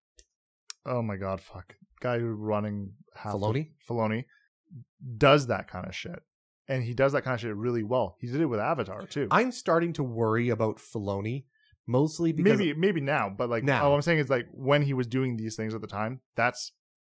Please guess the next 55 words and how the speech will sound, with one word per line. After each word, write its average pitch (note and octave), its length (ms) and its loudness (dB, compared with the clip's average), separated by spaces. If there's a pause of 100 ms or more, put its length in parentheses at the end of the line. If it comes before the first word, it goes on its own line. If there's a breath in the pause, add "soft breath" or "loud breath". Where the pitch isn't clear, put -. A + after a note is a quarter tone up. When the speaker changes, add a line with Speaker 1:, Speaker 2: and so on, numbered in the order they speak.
(160)
Speaker 1:
that B2+ 220 0
was C#3+ 100 2
kinda B2+ 220 -4
like A2+ 160 -2 (160)
his A#2+ 200 -2
design. G#2 520 -2
He F#2 120 -8
does G#2 340 -2
that - 260 -12
kind - 120 -16
of - 80 -16
shit. F#3 140 -4
Speaker 2:
Yeah, E3 220 8
I'm F3+ 160 4
just G#3+ 120 -2
getting F3 260 6
worried C3+ 220 6
about B2+ 160 6
him A#2+ 120 2
because A#2+ 200 -2
I B2 100 2
feel D#3+ 260 2
like D#3 180 4
he's C3+ 380 -4 (160)
gone. C3+ 260 6
So C#3+ 180 2
for C#3+ 120 -2
the C#3 80 2
new C3 120 2
Star G#2+ 300 -2
Wars C#3 180 0
stuff, E3 280 0
I B2+ 80 -2
feel D#3+ 180 2
like D#3+ 80 0
he's D3 180 -8
trying D3+ 220 2
to E3 80 0
sh-, - 340 -12
shove C#3+ 320 2
in C#3 120 2
the B2 80 -4
stuff - 200 -4
that A2+ 100 -6
he's A#2+ 200 -6
made, A2 320 -4 (160)
which C#3 140 -8
is D#3+ 80 -2
great. B2 220 0
He's A#2+ 140 -6
made A#2 200 -2
great A#2+ 280 0
stuff. G2+ 240 -4
Speaker 1:
Yeah. A2+ 180 -4
Speaker 2:
I'm G2 60 -14